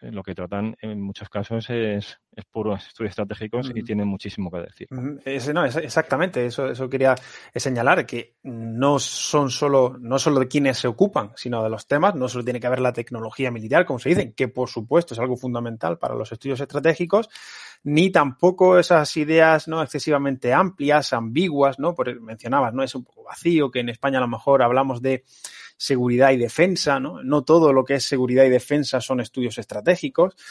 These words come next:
Speaker 2: Sí,
Speaker 1: Sí.
Speaker 2: tienen un, tienen un espacio propio en torno a la decisión política, al empleo de la fuerza, a todas estas cuestiones de la economía, de la ética, donde hay civiles, militares, ¿no? Expertos participando con esas visiones multidisciplinares.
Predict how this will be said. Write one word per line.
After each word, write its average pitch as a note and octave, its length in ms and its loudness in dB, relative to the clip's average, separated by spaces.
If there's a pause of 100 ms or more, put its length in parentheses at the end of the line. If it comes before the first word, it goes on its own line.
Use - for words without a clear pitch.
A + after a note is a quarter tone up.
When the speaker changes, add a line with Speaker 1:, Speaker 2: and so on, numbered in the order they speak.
(160)
Speaker 2:
Sí, C#3 100 0
Speaker 1:
Sí. A#2+ 40 2
Speaker 2:
tienen F3+ 220 2
un, F#3+ 100 -2
tienen G3 220 2
un G3 120 2
espacio E3 460 2
propio D#3+ 580 4
en B2 140 -2
torno C#3+ 320 2
a C3 40 6
la A#2+ 120 4
decisión B2 640 -2
política, D3 720 2
al A#2+ 100 2
empleo B2 320 0
de A#2 100 2
la G#2+ 120 -2
fuerza, D3 600 2 (380)
a A#2 180 2
todas C#3 220 2
estas C3+ 220 -4
cuestiones C#3 420 0
de B2 80 2
la A2+ 80 4
economía, C3+ 600 0
de A#2+ 80 -2
la A2+ 160 2
ética, D3+ 440 0 (280)
donde B2+ 240 2
hay C#3+ 140 8
civiles, C#3+ 540 0
militares, C3 440 2
¿no? C3+ 160 -2
Expertos C3+ 480 0
participando B2 680 -2
con B2 140 -2
esas B2 180 -4
visiones B2 540 -6
multidisciplinares. A#2+ 960 -6